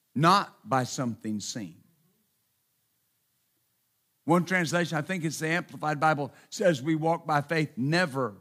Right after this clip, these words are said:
by sight. Amen. Now, don't, don't misunderstand me. That, that doesn't mean you're not gonna see things that are contrary. It means that's not how you order your life. Amen.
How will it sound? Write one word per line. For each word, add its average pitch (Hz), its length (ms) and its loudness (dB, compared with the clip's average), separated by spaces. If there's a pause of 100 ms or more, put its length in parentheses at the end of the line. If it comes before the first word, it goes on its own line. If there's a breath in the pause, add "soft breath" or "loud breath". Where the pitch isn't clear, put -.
by 113 200 -2
sight. 90 440 -12 (1120)
Amen. - 380 -20 (1800)
Now, 170 100 2
don't, 233 220 2
don't 240 180 4
misunderstand 226 640 -4
me. 131 140 -6 (240 soft breath)
That, 170 280 2
that 196 260 4
doesn't 190 320 0
mean 240 240 0
you're 175 140 2
not 175 220 2
gonna 165 160 0
see 226 260 -4
things 165 360 -4
that 156 140 0
are 139 80 -4
contrary. 151 600 -2 (200 loud breath)
It 165 140 0
means 170 220 0
that's 190 260 2
not 185 180 2
how 165 120 2
you 156 260 -2
order 139 360 -2
your 120 240 -4
life. - 720 -10 (2250)
Amen. 165 460 2